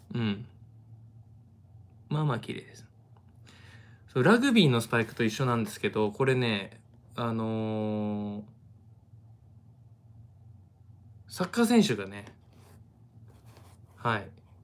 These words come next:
多分最初に作ったと思います。うん。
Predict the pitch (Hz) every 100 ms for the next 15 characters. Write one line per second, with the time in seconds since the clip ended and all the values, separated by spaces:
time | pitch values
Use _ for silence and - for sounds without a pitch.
0 | - - - - 127 110 101 92 - -
1 | - 127 113 113 110 101 - - - -
2 | - - 123 - 101 64 - - - -
3 | - - - - - - - - - -
4 | - - - - 127 107